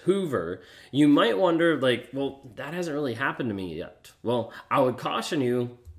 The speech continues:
it probably will. Majority of time, a narcissist will come back into your life. It might be two weeks, it might be two months, it might be two years, it might be twenty years. But a lot of times we see narcissists come back into your life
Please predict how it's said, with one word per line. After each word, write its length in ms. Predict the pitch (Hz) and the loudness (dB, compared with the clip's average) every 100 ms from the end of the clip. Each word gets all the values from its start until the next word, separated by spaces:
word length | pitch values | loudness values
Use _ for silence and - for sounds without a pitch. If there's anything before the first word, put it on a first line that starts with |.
| _ - | _ -20
it 140 | 82 - | -20 -12
probably 340 | 110 120 113 | -8 -6 -4
will. 260 | 110 98 - _ _ _ _ _ - | -4 -6 -10 _ _ _ _ _ -8
Majority 640 | 101 110 98 123 147 160 | -4 -4 -2 4 4 6
of 100 | 160 | 2
time, 260 | 135 131 120 | 2 -2 -2
a 40 | |
narcissist 520 | 107 110 110 - 107 - | -2 -4 -6 -6 -8 -6
will 140 | 98 | -8
come 320 | - 131 135 | -8 -4 -2
back 260 | 123 117 117 | -2 -4 -4
into 180 | 113 101 | -4 -2
your 180 | 92 | -2
life. 460 | 90 98 131 151 - | -2 -2 -2 -4 -6
It 180 | 101 101 | -8 -6
might 220 | 107 98 | -4 -4
be 140 | 95 | -6
two 240 | 87 - 87 | -8 -10 -6
weeks, 420 | 95 170 - - | -4 -4 -8 -14
it 60 | 90 | -10
might 160 | 87 | -10
be 80 | 87 | -10
two 160 | - 101 | -10 -6
months, 320 | 120 156 - | -4 -6 -6
it 20 | |
might 140 | 113 | -8
be 80 | 113 | -6
two 160 | 113 135 | -8 -6
years, 240 | 143 160 | -6 -4
it 20 | |
might 160 | 165 165 | -6 -6
be 140 | 151 | -6
twenty 460 | 143 - 180 202 165 | -8 -8 -8 -4 -2
years. 340 | 107 80 - - - - - | -2 -4 -10 -20 -20 -20 -8
But 100 | 113 | -4
a 40 | |
lot 200 | 123 147 | -2 -2
of 80 | 170 | -2
times 200 | 165 147 | -4 -4
we 100 | 143 | -6
see 180 | 143 139 | -4 -6
narcissists 560 | 131 135 - 120 117 | -4 -6 -4 -6 -6
come 220 | - 123 | -10 -8
back 240 | 123 113 113 | -6 -8 -8
into 260 | 104 98 | -10 -10
your 360 | 90 87 127 185 | -10 -4 -2 -2
life 340 | 127 92 104 | -2 -4 -8